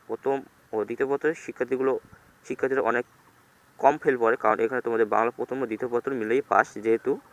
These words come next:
কারণ তোমাদের এই গণিত এবং আইসিটিতে ফেল হার এক-, অনেক বেশি হয় প্রতি বছরে কম বেশি। তো ভিডিওটা ভালো লাগলে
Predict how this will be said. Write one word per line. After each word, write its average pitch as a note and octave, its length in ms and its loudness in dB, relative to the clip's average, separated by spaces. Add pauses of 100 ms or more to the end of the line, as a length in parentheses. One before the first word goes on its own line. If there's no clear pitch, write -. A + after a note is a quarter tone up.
(600)
কারণ G#2+ 180 -4
তোমাদের A2+ 340 0
এই G2+ 120 2 (100)
গণিত A#2+ 300 -2
এবং A2 240 0
আইসিটিতে A#2 380 2 (560)
ফেল A#2 140 2
হার A#2+ 160 4
এক-, - 180 -6 (300)
অনেক A2 200 -2 (380)
বেশি B2+ 200 0
হয় C#3 180 2
প্রতি B2+ 200 -6
বছরে A#2 320 2
কম A2 220 0
বেশি। G#2 240 0 (1600)
তো G2+ 100 0 (720)
ভিডিওটা B2 260 2
ভালো A2 220 2
লাগলে B2+ 200 2